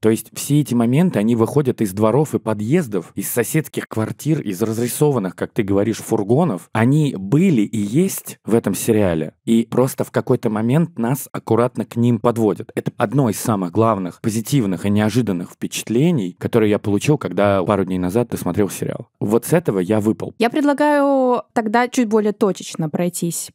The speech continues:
Speaker 2: по сериалу. Давай все-таки напомним чуть-чуть сюжет. Вообще о сериале «Она такая классная» мы коротко рассказывали в эпизоде,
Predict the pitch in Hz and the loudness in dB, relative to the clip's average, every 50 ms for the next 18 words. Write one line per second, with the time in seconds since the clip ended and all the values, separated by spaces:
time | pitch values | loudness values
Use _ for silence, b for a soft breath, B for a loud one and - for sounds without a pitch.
0 | _ _ - 202 185 - - 196 185 202 254 330 359 285 208 185 - _ - 233 | _ _ 0 0 0 0 0 0 0 2 2 2 2 0 0 -2 -4 _ 0 2
1 | 240 294 370 359 - 302 269 - - 226 220 226 - - 262 202 170 170 165 156 | 2 2 2 2 0 -2 -2 0 0 0 0 0 2 2 0 0 0 -2 -4 -4
2 | 160 - 170 - - 214 190 - 196 180 - - 208 202 277 359 392 - - - | -6 -6 -8 -6 -6 -4 -2 -2 -2 -2 -2 0 0 2 2 2 0 -2 -8 -6
3 | - - 294 - 349 370 320 - 262 254 254 262 247 214 208 208 202 208 - 202 | -2 -2 0 2 2 2 2 0 0 0 2 2 2 2 0 0 -2 -2 -2 -2
4 | 185 - 226 262 370 415 - - 240 214 208 202 220 240 247 233 220 214 196 - | -2 0 0 0 0 0 -2 -2 0 0 2 2 2 2 2 2 2 0 0 0
5 | - 214 208 196 190 - - - 185 185 - - - 214 196 190 180 185 170 170 | 0 0 0 0 -2 -4 -4 -4 -4 -4 -2 -2 0 0 0 0 -2 -4 -4 -2
6 | 165 170 165 165 165 - 190 202 202 233 220 208 202 190 175 170 170 214 269 | 0 0 0 0 0 0 0 0 2 0 0 2 2 2 0 0 0 -2 -4